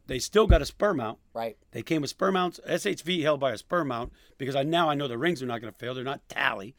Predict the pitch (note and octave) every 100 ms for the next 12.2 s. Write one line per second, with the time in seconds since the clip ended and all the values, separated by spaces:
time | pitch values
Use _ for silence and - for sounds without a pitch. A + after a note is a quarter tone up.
0 | _ B2 A#2+ A#2 A2+ - B2 D3+ - -
1 | - C#3 C#3 C3 - _ - C#3 C#3 -
2 | D3+ D3+ D3 C#3 C#3 C#3 C3+ C#3 D3 D3+
3 | C#3+ C3+ E3 - F#2+ G2 _ _ A#2+ C3
4 | - B2 E3+ C#3+ C#3+ D#3+ D3+ - F3 D3
5 | C#3 B2+ A#2 A2 A#2+ A#2+ - B2 G#2+ A2+
6 | A2 G#2+ A2 G#2 B2 _ _ - C#3 -
7 | - F3 F3+ G#3 F#3+ D#3 E3+ E3+ D3+ C3+
8 | E3 - F#3 F3+ - E3+ D#3+ - C3+ B2+
9 | E3 - F3 D#3+ D#3+ D3+ C#3 - C#3+ C#3
10 | C3+ B2 - _ _ _ - C3 D#3 G3+
11 | - D3 D3+ D3 C3+ A#2+ - D3+ - A2+
12 | - A2